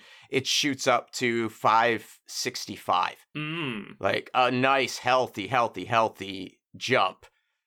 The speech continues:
Speaker 1: And then it's, uh, about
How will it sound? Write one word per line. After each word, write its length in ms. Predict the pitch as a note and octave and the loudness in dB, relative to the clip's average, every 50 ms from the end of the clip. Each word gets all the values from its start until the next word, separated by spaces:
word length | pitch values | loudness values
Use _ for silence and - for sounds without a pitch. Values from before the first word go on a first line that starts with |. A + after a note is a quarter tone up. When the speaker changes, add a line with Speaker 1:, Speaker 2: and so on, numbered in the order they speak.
| _ _ _ _ _ _ _ _ - | _ _ _ _ _ _ _ _ -2
Speaker 1:
And 240 | D3 D3 D3 D3 E3+ | 0 0 0 2 2
then 400 | G3+ A3 G#3 G3 F#3+ F#3 E3+ - _ _ _ _ _ _ _ _ _ _ _ _ _ _ _ _ _ _ _ _ _ _ - | 4 4 6 4 2 2 -2 -6 _ _ _ _ _ _ _ _ _ _ _ _ _ _ _ _ _ _ _ _ _ _ -2
it's, 420 | - - - - - - - - - - D#3 D#3 D#3+ - _ - | -2 -2 -2 -2 -4 -4 -6 -6 -10 -12 -14 -14 -14 -16 _ -4
uh, 280 | - D3+ D3+ C#3+ C#3 C#3 | 2 4 6 8 8 6
about 340 | C#3 B2 E3 D#3 D#3+ D#3+ - | 6 6 6 6 6 4 2